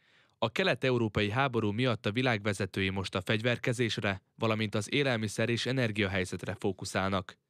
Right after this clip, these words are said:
Ursula von der Leyen, az Európai Bizottság elnöke tárgyalásokat sürget Moszkvával, hogy lehetővé váljon az Ukrajnában rekedt búza szállítása,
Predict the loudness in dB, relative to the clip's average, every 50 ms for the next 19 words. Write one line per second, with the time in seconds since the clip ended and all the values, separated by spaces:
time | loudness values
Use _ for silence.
0 | _ _ _ _ _ _ _ _ _ 0 2 2 2 2 0 2 2 2 2 0
1 | 0 0 2 2 2 2 4 2 2 2 2 2 0 0 -4 -8 -16 -20 -16 -6
2 | -4 -4 0 2 2 2 2 2 0 2 2 0 2 2 0 0 0 0 0 0
3 | 0 0 2 0 0 0 0 0 -2 -2 -2 0 0 0 0 2 0 0 2 2
4 | 0 -2 -2 -4 -2 -4 -4 -2 -2 -2 0 0 0 -2 0 0 -2 -2 -2 0
5 | 0 2 2 2 2 0 0 -2 -4 _ -20 -20 -20 -20 -14 _ -2 0 2 2
6 | 2 2 2 2 0 2 2 2 2 2 2 2 2 2 0 0 -2 0 -2 -2
7 | 0 2 0 2 2 0 0 0 2 2 2 2 0 0 0 -2 -2 -2 -2 0
8 | 0 2 0 0 0 2 2 2 2 2 0 0 0 0 0 0 -2 -2 -2 -2